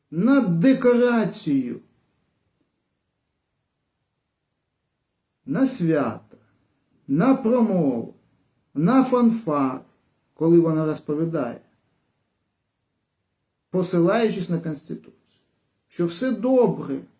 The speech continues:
у нас. Ми ж за народ, ми турбуємося про народ. А люди при цьому виживають, рахуючи копійки на хліб і комуналку.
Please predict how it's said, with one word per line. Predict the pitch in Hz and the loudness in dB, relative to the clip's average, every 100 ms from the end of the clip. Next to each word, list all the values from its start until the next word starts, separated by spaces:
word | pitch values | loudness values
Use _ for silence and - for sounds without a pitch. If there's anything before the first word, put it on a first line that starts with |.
| _ | _
у | - 139 | -4 -2
нас. | 123 170 - _ _ _ _ _ _ _ _ _ | -2 -8 -18 _ _ _ _ _ _ _ _ _
Ми | - 196 247 | -2 0 2
ж | 170 | 2
за | 220 | 4
народ, | 226 220 240 240 226 - _ _ _ _ _ _ | 4 4 4 2 0 -8 _ _ _ _ _ _
ми | - 196 | -2 -2
турбуємося | - 180 151 220 254 220 170 | 2 0 2 2 2 0 -2
про | - 147 | -2 -2
народ. | 139 123 120 _ _ _ _ _ _ _ _ _ _ _ _ _ _ _ _ _ | 0 -2 -8 _ _ _ _ _ _ _ _ _ _ _ _ _ _ _ _ _
А | - 262 | -2 2
люди | 330 330 240 | 4 6 4
при | 190 185 | 2 -2
цьому | - 170 135 117 113 - _ _ _ - | -2 -2 -2 -2 -6 -14 _ _ _ -6
виживають, | 156 226 277 285 269 190 131 - _ _ _ _ _ _ _ _ _ _ _ _ _ - | -4 0 0 2 2 0 -4 -8 _ _ _ _ _ _ _ _ _ _ _ _ _ -6
рахуючи | 170 247 - 262 247 226 233 | 0 0 0 0 2 2 2
копійки | 226 202 226 226 233 226 | 2 2 2 0 2 0
на | 214 | 0
хліб | - 233 262 | -2 0 0
і | 190 | 0
комуналку. | 170 143 127 127 175 180 - | -2 -2 -2 -4 -6 -8 -14